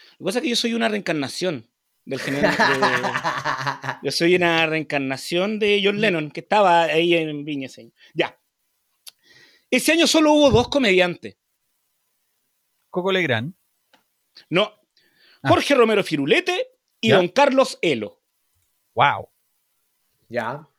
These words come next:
Speaker 1: Pongámonos en el contexto, acaba de ocurrir una canción en francés.
Speaker 2: Ya.
Speaker 1: Entonces, este tipo
Speaker 3: Uh,
Speaker 1: dice,
Speaker 3: la, la.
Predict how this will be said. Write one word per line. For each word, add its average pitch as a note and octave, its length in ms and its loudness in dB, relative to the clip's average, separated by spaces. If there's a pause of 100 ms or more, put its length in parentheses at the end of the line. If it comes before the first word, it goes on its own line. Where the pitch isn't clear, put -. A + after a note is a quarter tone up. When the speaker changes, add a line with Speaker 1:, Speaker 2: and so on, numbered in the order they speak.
(360)
Speaker 1:
Pongámonos A#3+ 440 4
en B3 40 4
el A#3 60 -2
contexto, A#3 400 2
acaba A#3 320 4
de A#3+ 100 6
ocurrir A3+ 540 2
una G#3+ 580 -2
canción G3+ 420 0
en A3+ 60 -2
francés. - 600 -6 (1000)
Speaker 2:
Ya. B2+ 420 -6 (160)
Speaker 1:
Entonces, F#3 560 -2
este E3+ 240 -6
tipo F#3 180 -6
Speaker 3:
Uh, E3+ 60 6
Speaker 1:
dice, F3 100 6
Speaker 3:
la, D3 100 6
la. G#2 220 2